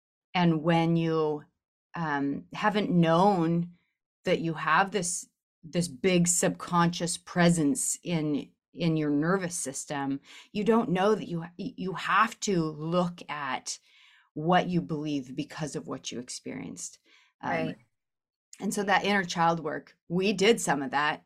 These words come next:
Speaker 1: in session,
Speaker 2: We
Speaker 1: right?
Speaker 2: did, we did. And cue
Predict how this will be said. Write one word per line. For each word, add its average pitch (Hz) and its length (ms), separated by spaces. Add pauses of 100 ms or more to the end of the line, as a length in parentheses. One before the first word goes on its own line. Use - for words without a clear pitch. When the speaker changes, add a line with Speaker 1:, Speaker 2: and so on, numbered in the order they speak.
Speaker 1:
in 170 240
session, 156 460
Speaker 2:
We 143 60
Speaker 1:
right? - 180
Speaker 2:
did, 285 480
we 277 180
did. 269 420
And 233 420 (240)
cue 294 380